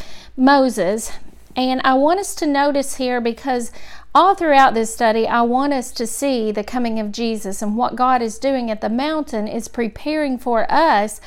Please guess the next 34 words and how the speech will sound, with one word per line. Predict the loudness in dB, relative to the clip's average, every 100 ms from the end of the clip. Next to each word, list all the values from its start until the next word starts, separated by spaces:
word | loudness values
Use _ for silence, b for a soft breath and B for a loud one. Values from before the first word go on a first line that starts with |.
| B B B
a | 2
way | 4 4 4 2
that | 2 2
we | 2 0
can | -2 0
be | 0
redeemed. | 0 0 0 -2 -4 -8 -10 B B
So | -2 6 6 6 4 -2 -16 -16 -12 -10 -6 -4
beginning | 0 0 2 0
in | 0
verse | 0 0
eleven, | 2 6 6 6 0 -2 -4 b b b b b b
well, | -2 2 4
let's | 4 2 0
begin | -2 0 0 2 0
earlier. | 4 6 6 4 2 2 2 0 B B B
The | -4 -4 -4
fire | 0 4 6 6 6
appears, | 4 0 0 0 2 2 0 -2
the | -2 -2
burning | 2 2 4 4
bush | 2 2 -2
appears | -4 -2 0 0 0 -2 -6 B B B
in | 2 4
verse | 4 2 0
two. | 0 2 2 0 -4 -8 B B B B 0
And | 2 6
when | 4 6
the | 6
Lord | 6 4 4 2 0
saw | 0 6 8 8 6 4
that | 2 2
Moses | 4 4 4 2 -2 -4
turned | -4 -2 0 -2